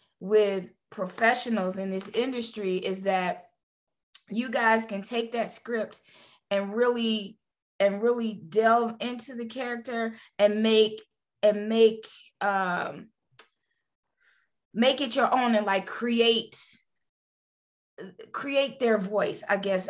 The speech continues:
or create their character from your interpretation. We allow you to, in-, to make your own interpretation and not give you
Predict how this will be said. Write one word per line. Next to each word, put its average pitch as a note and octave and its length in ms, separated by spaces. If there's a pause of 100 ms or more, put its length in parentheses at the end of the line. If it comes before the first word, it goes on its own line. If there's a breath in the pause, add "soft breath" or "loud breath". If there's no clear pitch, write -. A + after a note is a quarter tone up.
or G3+ 220
create D#4+ 440
their A#3+ 200
character A#3 580
from G#3+ 300
your A3+ 180
interpretation. F#3 1040 (380 loud breath)
We A#3+ 260
allow G#3+ 380
you G#3+ 220
to, G#3+ 340
in-, F3+ 260 (220)
to A3 140
make G#3 380
your G3+ 200
own G#3+ 220
interpretation F#3 880 (100)
and F3 180
not F#3+ 300
give F#3+ 200
you F3+ 320